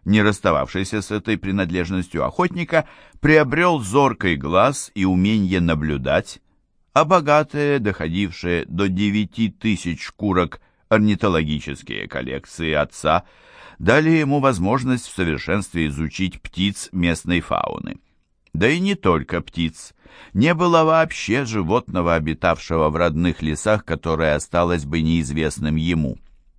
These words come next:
Постепенно круг его знаний по царству животных все более расширялся. Предметами его изучения сделались сначала германские животные, потом фауна и других государств,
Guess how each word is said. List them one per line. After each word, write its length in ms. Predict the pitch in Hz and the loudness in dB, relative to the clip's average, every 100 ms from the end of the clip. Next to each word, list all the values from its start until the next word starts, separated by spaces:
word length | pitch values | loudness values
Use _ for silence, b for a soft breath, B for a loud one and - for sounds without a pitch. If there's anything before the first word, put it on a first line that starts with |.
| _ - - | _ -20 0
Постепенно 840 | 147 - 196 - 131 139 143 135 | 0 0 -6 2 2 2 2 0
круг 440 | - 98 107 85 | 0 0 0 0
его 260 | 87 87 80 | -2 0 0
знаний 560 | 69 76 76 76 82 90 | 0 -2 0 2 2 0
по 220 | - 87 | 0 -2
царству 560 | - 90 78 - 78 | 2 0 0 -2 -8
животных 640 | 69 76 62 62 - 127 - b b b b b | -4 -4 -4 -8 -2 -2 -2 b b b b b
все 240 | - 107 | 0 2
более 460 | 135 131 107 104 110 | 2 2 4 2 2
расширялся. 880 | 120 - 131 82 50 50 - - - _ _ B B B - | 0 -2 -2 -2 -4 -6 -10 -14 -16 _ _ B B B 2
Предметами 640 | 147 131 143 139 151 147 | 2 4 2 2 0 2
его 340 | 147 135 135 | 2 2 2
изучения 640 | 131 135 120 110 117 117 113 | 0 -4 -4 -2 2 2 0
сделались 680 | 69 101 110 104 107 107 - | -2 0 2 4 2 0 -6
сначала 720 | - 98 95 78 73 76 73 - | -6 2 2 2 0 2 0 0
германские 800 | 92 131 80 78 73 - 104 110 | -2 2 2 2 -2 -4 -2 0
животные, 720 | 123 123 127 113 120 123 127 B B B B | -2 -2 -4 -2 0 0 -2 B B B B
потом 340 | - 120 220 220 | 0 2 4 2
фауна 540 | 151 151 170 170 165 | 4 4 4 2 0
и 120 | 127 143 | 0 0
других 460 | 156 135 92 95 | 2 2 2 2
государств, 840 | 85 98 98 90 95 95 - - | 0 -2 -2 2 2 2 -8 -20